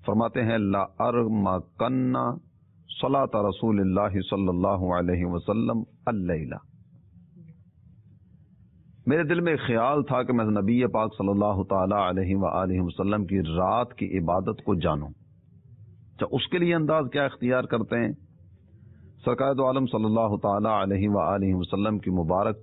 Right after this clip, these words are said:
چوکھٹ پر اپنا سر رکھ کے سو گئے۔ محبوب جب اپنے حجرے سے باہر تشریف فرما ہوں گے اور عبادت کے لیے جائیں گے،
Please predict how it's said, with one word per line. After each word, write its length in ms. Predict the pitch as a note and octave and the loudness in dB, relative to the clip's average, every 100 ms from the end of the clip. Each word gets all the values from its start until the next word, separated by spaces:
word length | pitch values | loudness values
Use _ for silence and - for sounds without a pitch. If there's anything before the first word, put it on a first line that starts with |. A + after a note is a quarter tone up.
| - | -4
چوکھٹ 540 | G2 G2 - C3 - | -2 0 -2 -4 -2
پر 160 | F#2+ G2+ F#2 - - - - - - | -2 -4 -8 -20 -20 -20 -20 -20 -6
اپنا 320 | A#2 A#2+ A#2 G2 - | -4 -2 -2 -2 -2
سر 140 | C#3 | 0
رکھ 380 | B2+ G2 F#2+ - | 2 0 -2 -2
کے 220 | F#2+ G#2+ - - - | -2 -2 -4 -12 -20
سو 260 | - - F#2 | -10 -2 0
گئے۔ 160 | C#2+ - - _ - - - - - - - - - - - _ _ - _ - | 0 -8 -14 _ -20 -20 -20 -20 -20 -20 -20 -20 -20 -20 -20 _ _ -20 _ -2
محبوب 460 | A2 G2+ A#2 D3 D3 | -2 0 0 2 2
جب 120 | D3 | 0
اپنے 220 | B2 C3 | 2 0
حجرے 400 | - G#2 A#2+ C#3+ | 0 2 2 2
سے 120 | C#3 | 0
باہر 320 | G2+ G2 A#2+ | 0 2 0
تشریف 400 | C3 A#2 A2 A#2 | 0 0 0 0
فرما 240 | A#2 A2 A2 | 0 0 0
ہوں 280 | F#2+ A2 B2 | 0 0 0
گے 120 | G#2+ - - - - _ _ - _ _ _ - | 0 -2 -12 -20 -20 _ _ -20 _ _ _ -2
اور 120 | G#2+ | 0
عبادت 580 | F#2+ F#2+ G2 A2+ D3+ - | 2 2 2 0 -2 0
کے 80 | |
لیے 340 | C3+ C3 B2+ A#2+ - - _ _ _ - _ - F#2 | 0 2 2 -2 -6 -20 _ _ _ -20 _ -8 -4
جائیں 300 | G#2 B2+ A2 | 0 0 0
گے، 140 | G#2 | 0